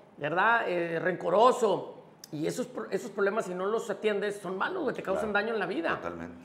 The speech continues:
Speaker 1: Entonces, ah, caray, entonces ahí lo ven. Sí, Alcohólicos Anónimos, no. Alcohólicos Anónimos ve el puro alcohol.
Speaker 2: Ok.
Speaker 1: Gente con problema de alcoholismo o droga.
Speaker 2: Ok.
Speaker 1: Eh, eh, o el, o el Alcohólicos Anónimos o el Drogadictos Anónimos. Y cuarto y quinto ve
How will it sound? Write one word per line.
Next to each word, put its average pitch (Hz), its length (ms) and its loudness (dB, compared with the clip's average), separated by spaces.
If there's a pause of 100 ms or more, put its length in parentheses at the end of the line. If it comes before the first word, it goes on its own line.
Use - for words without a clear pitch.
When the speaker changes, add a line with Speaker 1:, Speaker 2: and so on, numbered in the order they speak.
(200)
Speaker 1:
Entonces, 160 520 -2 (800)
ah, - 280 -8
caray, 202 280 -2
entonces 202 260 -6
ahí 220 60 0
lo 226 100 4
ven. 214 240 0
Sí, - 360 -6 (200)
Alcohólicos 214 600 4
Anónimos, 220 560 2
no. 220 340 -2 (200)
Alcohólicos 175 440 -4
Anónimos 165 360 -8
ve 160 300 0
el 160 100 -4
puro 151 200 0
alcohol. 151 340 -4 (540)
Speaker 2:
Ok. - 100 -18 (460)
Speaker 1:
Gente 156 200 -6
con 151 120 -12
problema 143 260 -8
de 143 80 -10
alcoholismo 160 480 -8
o 135 100 -4
droga. 135 300 -6 (380)
Speaker 2:
Ok. - 80 -18 (340)
Speaker 1:
Eh, 139 680 -4
eh, 143 40 -8
o 147 400 -2
el, 147 220 -2
o 147 120 0
el 147 240 -4
Alcohólicos 190 400 -4
Anónimos 240 420 -2
o 170 80 0
el 165 80 -2
Drogadictos 143 440 -6
Anónimos. 139 360 -6 (720)
Y 180 120 -2
cuarto 226 320 2
y 233 100 -8
quinto 233 520 0
ve 190 520 0